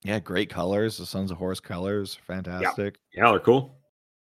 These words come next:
Speaker 2: Um, he's got a cool, cool little pose, cool weapons. Um, not a
Speaker 1: I'm
Speaker 2: lot
Speaker 1: sure
Speaker 2: to
Speaker 1: this
Speaker 2: s-
Speaker 1: is someone in the lore.
Speaker 2: Yeah, I, I don't know. I don't, I don't
Speaker 1: Yeah,
Speaker 2: have
Speaker 1: I don't, I
Speaker 2: time
Speaker 1: don't
Speaker 2: to
Speaker 1: read
Speaker 2: read the
Speaker 1: Heresy.
Speaker 2: Horus
Speaker 1: I, I have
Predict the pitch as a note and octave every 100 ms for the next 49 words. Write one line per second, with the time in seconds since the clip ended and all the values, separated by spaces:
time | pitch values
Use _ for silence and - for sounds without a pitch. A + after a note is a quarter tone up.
0 | _ _ _ _ _ _ G2 G2 F2+ E2+
1 | E2+ D2 - F#2 E2+ - - F2+ D#2+ D#2+
2 | - A2 A2 G#2 G2+ - - - _ _
3 | _ - F2+ E2 F#2+ G#2+ G2 G2+ - -
4 | _ _ _ _ _ _ _ _ _ _
5 | - - E2+ E2 E2+ E2 D#2 _ _ _
6 | - - D#2+ - - A2 G#2+ G#2 F#2+ -
7 | F#2+ F#2+ F#2+ F2 F#2 F2 F2 F2 F2+ G2
8 | - _ _ _ _ _ _ - - -
9 | D#2 C#2 - - - - - - - F2+
10 | E2 D#2 F2+ F2+ E2+ - _ _ _ _
11 | _ _ - G#2+ B2+ A#2 A#2+ F2 F2+ G#2+
12 | G#2 A2 G2+ G2+ G2+ - - G#2+ G2+ -
13 | F#2